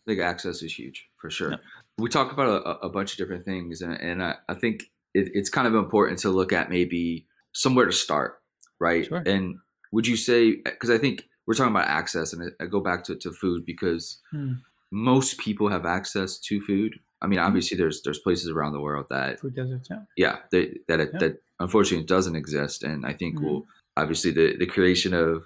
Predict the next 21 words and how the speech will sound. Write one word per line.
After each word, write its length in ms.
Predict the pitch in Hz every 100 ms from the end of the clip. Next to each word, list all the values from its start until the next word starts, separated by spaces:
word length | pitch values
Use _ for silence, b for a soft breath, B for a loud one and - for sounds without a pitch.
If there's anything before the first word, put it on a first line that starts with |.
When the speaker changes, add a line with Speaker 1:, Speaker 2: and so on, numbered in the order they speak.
| -
Speaker 1:
a, 260 | 85 -
a 40 | 85
sort 220 | 92 87
of 180 | 82 80 _ _ _ _
Impossible 460 | 101 101 110 110 104
Foods 260 | 113 104 98
and 80 |
Beyond 320 | 92 95 90 92
Meat 220 | 98 98
and 100 | 92
the, 100 | 87
the 120 | 95
idea 360 | 90 82 90 92
of, 120 | 82
of 140 | 67 80
sort 140 | 92
of 100 | 82 _ _
creating 520 | - - 101 98 92
food, 380 | 90 92 90 85 - _ _ -
I 60 | 104
think 360 | 120 110 -